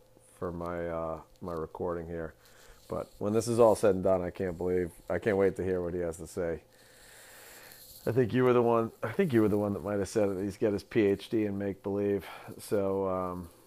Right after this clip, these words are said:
it was, or at least has been working on it. So, uh, that'll be funny. But, um,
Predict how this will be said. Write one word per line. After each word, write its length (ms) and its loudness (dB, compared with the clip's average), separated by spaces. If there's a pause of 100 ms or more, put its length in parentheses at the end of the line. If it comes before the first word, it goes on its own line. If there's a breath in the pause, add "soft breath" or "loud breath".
(220 loud breath)
it 60 -10
was, 120 -10
or 300 0
at 80 0
least 220 -2
has 120 -6
been 180 -8
working 360 -6
on 220 -8
it. 100 -16
So, 340 -6 (220)
uh, 60 -14 (240)
that'll 180 -8
be 100 -8
funny. 440 -8
But, 320 -4
um, 340 0